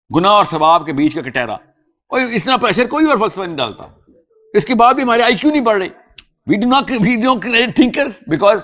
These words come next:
हम वो हर सवाब के पीछे वाई नहीं बताते, हर गुनाह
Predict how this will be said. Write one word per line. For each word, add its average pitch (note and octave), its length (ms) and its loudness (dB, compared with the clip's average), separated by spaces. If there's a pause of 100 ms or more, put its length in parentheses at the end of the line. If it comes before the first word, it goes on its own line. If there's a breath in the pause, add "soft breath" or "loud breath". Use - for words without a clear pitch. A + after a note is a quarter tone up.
(140)
हम E3+ 100 2
वो F#3+ 120 2
हर F3 280 2
सवाब F3 380 0
के F3+ 60 -10
पीछे F3 200 0
वाई C3+ 220 0
नहीं F#3+ 100 -2
बताते, F#3 420 -6 (100)
हर E3 120 0
गुनाह D3+ 580 -4